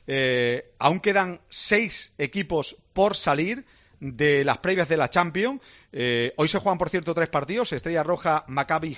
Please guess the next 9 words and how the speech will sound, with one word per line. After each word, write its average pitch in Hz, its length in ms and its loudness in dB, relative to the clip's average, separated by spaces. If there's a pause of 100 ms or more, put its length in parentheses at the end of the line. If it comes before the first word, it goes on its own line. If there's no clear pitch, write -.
Haifa, 220 480 0 (300)
Victoria 175 500 -2
Pilsen, 139 600 -2 (420)
eh, 120 520 0
Karabaj, 202 400 4 (640)
Benfica, 147 600 0
Dinamo 214 500 -2
de 151 220 -2
Kiev. 180 380 0